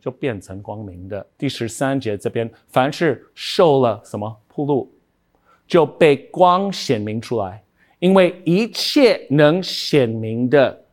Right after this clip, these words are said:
就是光。所有黑暗事情哈，隐藏事情带到光底下，被光照会变为光明的。那谁是光？光就是耶稣基督。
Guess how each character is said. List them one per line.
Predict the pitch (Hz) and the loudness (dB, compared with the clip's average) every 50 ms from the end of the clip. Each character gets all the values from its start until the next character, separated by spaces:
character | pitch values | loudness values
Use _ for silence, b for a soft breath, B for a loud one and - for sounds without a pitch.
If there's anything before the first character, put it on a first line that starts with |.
| _ _ _ | _ _ _
就 | - - 165 143 131 113 101 | -2 2 4 4 4 4 0
是 | 98 - - - - 131 120 104 92 - _ _ _ | -4 -10 -12 -8 -4 -4 -4 -4 -6 -10 _ _ _
光。 | - 117 120 110 110 107 113 123 120 _ _ _ _ | -2 0 0 0 0 -2 -4 -10 -14 _ _ _ _
所 | - - - - - 247 254 294 | -14 -12 -6 0 2 4 4 4
有 | 330 277 214 175 151 | 4 2 0 0 -2
黑 | - - - 277 277 302 311 302 | -6 -4 0 0 2 2 2 2
暗 | 302 302 277 233 226 220 | 2 4 2 2 0 -2
事 | - - - 277 | -6 -4 -4 -4
情 | 240 - - 170 160 180 | -4 -2 -2 -2 0 2
哈， | 190 185 - - | 0 0 0 0
隐 | 190 180 175 | -2 -2 -2
藏 | 175 180 214 247 269 | 0 -2 -2 -2 -2
事 | 254 - 302 | -2 -4 -6
情 | 220 - 208 208 208 b b b b b _ _ | -4 -4 -6 -6 -8 b b b b b _ _
带 | - 294 311 302 277 262 254 240 | -2 0 2 2 2 2 2 0
到 | 208 - 302 277 262 233 202 | 0 0 2 4 4 2 2
光 | - - 226 262 269 262 277 277 269 - | -2 -2 0 2 2 2 2 0 0 0
底 | 262 165 147 135 | 0 -2 -2 -2
下， | 131 - - - 269 254 220 180 139 113 B B B _ | -4 -6 -4 0 2 2 2 2 2 -2 B B B _
被 | 285 277 247 180 | 2 2 2 0
光 | - - - 240 277 277 285 294 294 277 | -4 -4 0 2 2 2 2 0 -2 0
照 | 285 302 277 247 226 196 | 2 2 4 4 2 2
会 | - - 285 262 | 2 0 0 0
变 | 208 - - _ - 311 302 269 226 202 175 160 156 151 | 0 -4 -8 _ 0 2 2 2 2 2 0 0 2 2
为 | 160 156 147 156 175 185 196 185 185 - | 4 4 4 4 4 4 2 0 -4 -2
光 | - 240 240 233 | 0 0 0 0
明 | 240 226 180 139 127 131 139 147 | 0 -4 -4 -2 -2 -2 -2 0
的。 | 165 151 135 110 - - _ _ | 2 2 2 0 -2 -8 _ _
那 | _ 165 151 | _ -10 -8
谁 | 139 - - 113 | -8 -6 -8 -8
是 | 107 - 131 | -8 -10 -12
光？ | - - 117 110 107 113 127 _ _ _ _ _ _ _ _ _ _ _ _ _ _ _ _ _ _ _ _ | -12 -12 -12 -12 -12 -16 -20 _ _ _ _ _ _ _ _ _ _ _ _ _ _ _ _ _ _ _ _
光 | _ 123 131 131 131 139 131 | _ -4 -4 -2 -2 -4 -6
就 | 127 117 | -8 -10
是 | 107 - 104 | -10 -10 -10
耶 | 98 98 92 | -8 -8 -10
稣 | 90 95 | -10 -12
基 | 90 - 90 | -16 -18 -18
督。 | 85 90 | -20 -20